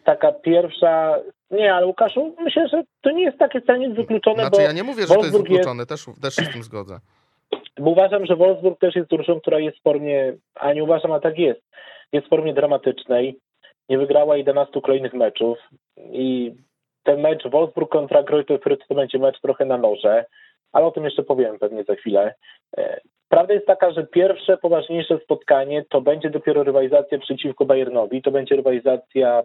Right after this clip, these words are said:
Speaker 1: pod koniec lutego, dwudziestego lutego, a potem mecze przeciwko Köln, przeciwko Bochum, które też jest bardzo dobre i gra na fajnym poziomie, mecze z R B Lipsk,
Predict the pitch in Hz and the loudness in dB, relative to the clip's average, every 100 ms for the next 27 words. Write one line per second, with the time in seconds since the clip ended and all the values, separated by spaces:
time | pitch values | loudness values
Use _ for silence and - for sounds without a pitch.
0 | - - 131 - 139 120 123 - 104 - | -4 -6 -6 -2 -4 -2 -4 -2 0 2
1 | 113 117 - - - _ - 120 139 139 | 0 -2 -20 -20 -20 _ -10 -6 -2 -2
2 | 139 131 131 120 113 120 117 139 - - | 0 0 0 2 0 2 2 0 -8 -20
3 | - - - 165 165 160 156 156 151 147 | -14 -2 0 2 0 0 -2 -2 -4 -4
4 | 135 151 - 131 - 143 139 143 139 139 | -6 -6 -2 -2 2 2 2 0 -2 -8
5 | _ _ _ _ - - 135 - - 139 | _ _ _ _ -6 -4 -2 -4 -2 2
6 | 123 - 131 135 131 135 123 123 _ _ | 2 0 -4 -2 0 0 -2 -4 _ _
7 | _ _ _ 117 127 127 - 127 131 127 | _ _ _ 0 0 0 -2 0 0 -2
8 | 123 120 117 - _ _ - 131 131 - | -4 -8 -14 -20 _ _ -2 -2 0 -2
9 | 131 127 123 120 113 113 117 117 - - | -2 -4 -4 -2 -2 0 -2 -2 -16 -20
10 | - - 147 143 139 139 139 135 127 156 | -12 0 0 2 -2 0 2 2 0 -4
11 | 156 _ | -10 _